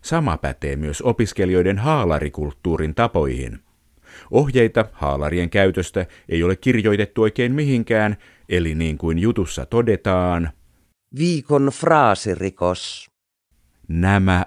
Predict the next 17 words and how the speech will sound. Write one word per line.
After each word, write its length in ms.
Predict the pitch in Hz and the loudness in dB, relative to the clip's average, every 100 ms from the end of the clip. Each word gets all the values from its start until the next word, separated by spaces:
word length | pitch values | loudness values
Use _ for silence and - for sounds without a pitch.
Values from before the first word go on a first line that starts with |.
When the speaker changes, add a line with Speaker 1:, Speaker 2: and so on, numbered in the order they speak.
| - | 0
Speaker 1:
ohjeet 1040 | 123 135 - 80 76 82 82 80 78 - - _ - | 4 4 2 -4 0 2 2 0 -2 -6 -20 _ -6
liikkuvat 1000 | 80 85 76 _ - 87 76 80 - - _ _ _ | -2 -2 -2 _ -10 -6 -2 -4 -4 -12 _ _ _
aika 600 | 92 92 87 80 - 76 - | 0 2 2 0 -4 -6 -4
paljon 680 | - 98 90 82 85 85 76 - _ _ _ _ - - | -2 0 0 0 0 0 -4 -8 _ _ _ _ -12 0
kädestä 960 | 127 120 123 117 107 - - 110 107 98 _ _ _ _ | 2 4 4 2 2 -8 -2 0 2 -2 _ _ _ _
suuhun. 1300 | - - 135 101 80 69 67 - 76 67 60 53 - _ _ _ _ _ _ _ _ - - - - _ - | -10 0 4 4 2 -2 -6 -8 -8 -10 -10 -12 -16 _ _ _ _ _ _ _ _ -20 -20 -20 -20 _ -6
Aristoteleen 680 | 87 120 143 147 151 143 135 | 2 4 4 2 0 0 2
kantapään 580 | 156 131 87 87 80 | 0 0 -2 -4 -4
haalarifraasien 1080 | 80 95 92 92 90 87 92 90 87 95 92 - | -2 0 2 2 0 -2 -2 -2 0 -2 -2 -2
ylidekaani 920 | 147 120 71 101 95 92 82 76 78 | 0 0 0 0 -2 -2 -2 -2 -2
on 120 | 80 | -4
samaa 400 | - 101 104 98 | -2 -2 -2 -2
mieltä 280 | 95 92 101 | -2 -2 -2
Eetun 400 | 104 113 110 104 | 0 0 -2 -2
kanssa 260 | 98 - 101 | -4 -4 -6
siitä, 420 | 131 117 - 101 | -2 -2 0 0
että 480 | 101 - - 101 | 0 -4 0 0